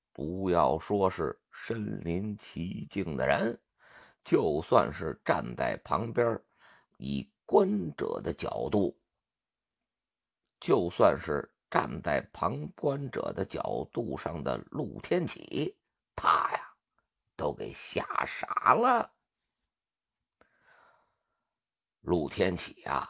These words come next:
他已经不敢再看了，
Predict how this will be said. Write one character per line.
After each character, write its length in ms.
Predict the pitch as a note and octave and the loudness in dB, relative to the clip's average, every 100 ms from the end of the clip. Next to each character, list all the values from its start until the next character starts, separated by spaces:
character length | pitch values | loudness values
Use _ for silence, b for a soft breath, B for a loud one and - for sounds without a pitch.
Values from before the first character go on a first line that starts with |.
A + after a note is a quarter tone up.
| - _ _ _ _ - | -14 _ _ _ _ -10
他 140 | - C2 - | -4 -4 -6
已 500 | G1+ G#1+ G#1 D#2 E2+ | -14 -12 -8 -8 -2
经 260 | G2+ F2+ - _ _ _ | -2 -2 -4 _ _ _
不 380 | - C#2 A#1 G1+ | -8 -6 -6 -8
敢 360 | G#1+ - G1+ C2 | -8 -6 -6 -6
再 280 | - - A#1 | -4 -2 -2
看 260 | - G#2+ D#2+ | 2 2 4
了， 320 | D#2+ B1 | 0 -2